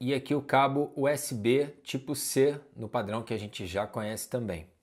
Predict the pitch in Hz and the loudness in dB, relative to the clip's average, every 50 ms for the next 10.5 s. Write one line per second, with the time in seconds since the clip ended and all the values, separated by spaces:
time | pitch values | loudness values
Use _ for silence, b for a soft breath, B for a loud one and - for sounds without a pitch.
0 | _ - - 123 123 - 135 147 151 160 151 - 151 139 - - - 156 165 156 | _ -6 -4 -4 -2 4 4 6 6 6 4 4 4 4 4 0 0 0 0 0
1 | - - - 180 165 127 120 117 92 - - 139 120 95 98 90 - - 113 117 | 0 4 6 6 8 8 6 6 4 4 6 6 6 6 2 -2 -2 -2 -2 0
2 | 131 135 135 120 117 120 131 127 123 - 156 143 139 139 - - 156 156 175 - | 2 4 4 6 6 6 6 4 4 2 2 0 0 0 2 0 0 2 0 -2
3 | - - 131 120 131 143 147 147 - - _ - 127 113 98 101 113 135 139 120 | 0 0 2 4 6 6 4 4 0 -12 _ -2 -2 0 0 2 4 4 4 4
4 | 110 123 123 120 - - - - 104 95 87 82 82 82 - - - - - _ | 2 2 0 0 -2 -4 -2 0 0 0 0 -2 -6 -8 -8 -12 -18 -20 -20 _
5 | _ _ _ _ _ _ _ _ _ _ _ _ _ _ - - _ - 90 - | _ _ _ _ _ _ _ _ _ _ _ _ _ _ -20 -20 _ -18 -18 -12
6 | - 107 95 101 101 98 95 95 92 - - - 95 92 90 90 92 90 - - | -10 -8 -8 -6 -8 -8 -8 -10 -10 -10 -10 -8 -6 -6 -6 -6 -6 -8 -10 -10
7 | - _ - - 98 90 104 127 127 - - - 98 95 92 92 - 98 90 - | -12 _ -8 -4 -4 -2 -2 -4 -6 -8 -10 -10 -10 -10 -10 -12 -10 -12 -12 -12
8 | - - 90 87 - - - - 90 87 87 85 87 95 98 101 107 113 123 139 | -10 -12 -10 -8 -8 -8 -8 -8 -8 -8 -8 -6 -4 -2 0 0 0 -2 -2 0
9 | - - - - - _ _ _ - - - - 95 92 87 87 87 90 90 90 | 0 0 0 -2 -16 _ _ _ -20 -20 -20 -18 -16 -14 -12 -10 -8 -8 -8 -10
10 | - - - 104 110 120 139 160 175 | -12 -12 -8 -6 -4 -4 -4 -6 -8